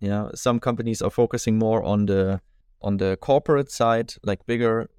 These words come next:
bigger companies are their focus. We try to have our focus on the freelancers and on the small and medium-sized companies. This is our, this is our niche. And we are, have a strong focus on the, on the crypto invoicing part, so actually getting paid in your favorite token. This is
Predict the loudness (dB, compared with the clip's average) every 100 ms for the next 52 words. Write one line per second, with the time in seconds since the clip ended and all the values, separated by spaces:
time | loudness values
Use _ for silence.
0 | -4 0 0 0 -2 0 -2 -2 -2 0
1 | 2 0 0 -2 0 -4 -6 _ _ _
2 | -4 -2 2 4 4 2 2 2 2 2
3 | 2 0 2 0 0 0 0 0 -2 0
4 | 2 2 0 2 0 2 0 0 2 2
5 | 2 -2 -4 -4 -4 -6 -6 -4 -4 -2
6 | -2 -2 -8 _ _ -6 -6 -2 0 2
7 | 2 0 -2 -2 -2 0 0 -2 -6 -14
8 | _ _ -2 0 2 4 4 4 2 0
9 | -2 0 0 2 -2 0 -2 0 0 0
10 | 0 -4 -4 -6 -6 -4 -2 2 2 2
11 | -4 0 0 0 -2 -2 -2 -2 0 2
12 | 2 2 -2 -2 -2 -4 -4 -2 0 0
13 | -2 -2 0 0 0 2 2 0 -6 -8
14 | -10 -14